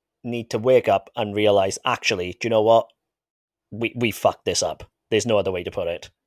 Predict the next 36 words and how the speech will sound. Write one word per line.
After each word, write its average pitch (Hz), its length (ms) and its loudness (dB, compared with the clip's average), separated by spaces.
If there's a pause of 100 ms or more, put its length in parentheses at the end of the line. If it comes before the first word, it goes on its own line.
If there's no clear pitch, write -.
(360)
We've 127 200 -2
cocked - 280 0
this 104 160 -6
up." 87 220 -8 (200)
If 123 140 -8
they, 131 300 -2
if 143 140 -2
they 165 140 0
came 139 180 0
out 113 140 0
and 117 80 -10
said, 107 260 -2 (400)
"Look, 104 260 -2
okay, 104 260 -2
yeah, 98 280 -2
we 110 160 -2
are 107 140 6
replacing 104 480 -4
Sean. 92 380 -6 (1080)
We're 107 100 -2
sorry 104 340 2
we 98 120 -6
put 104 180 0
out 95 220 -2
this 98 140 -4
statement. 90 640 -10 (180)
The 104 80 -2
fact 101 320 0
is 95 180 -2
that, 92 180 -4
yes, 98 260 -2
we 98 120 -8
are, 101 280 0
are 110 260 0
replacing 98 600 -6
by, 98 200 -2